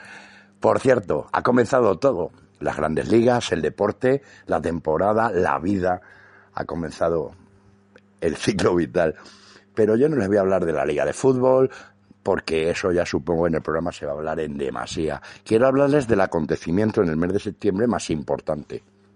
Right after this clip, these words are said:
Evidentemente es el Eurobasket. Eurobasket que ya llevamos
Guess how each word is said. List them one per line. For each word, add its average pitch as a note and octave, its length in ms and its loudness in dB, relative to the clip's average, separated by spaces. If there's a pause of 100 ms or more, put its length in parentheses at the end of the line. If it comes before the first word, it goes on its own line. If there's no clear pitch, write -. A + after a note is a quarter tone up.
(140)
Evidentemente C#2+ 800 0
es - 120 0
el D#2 140 0 (120)
Eurobasket. C2+ 960 -2 (1200)
Eurobasket G2+ 560 2
que G2 160 2
ya G2+ 140 4
llevamos A2 480 4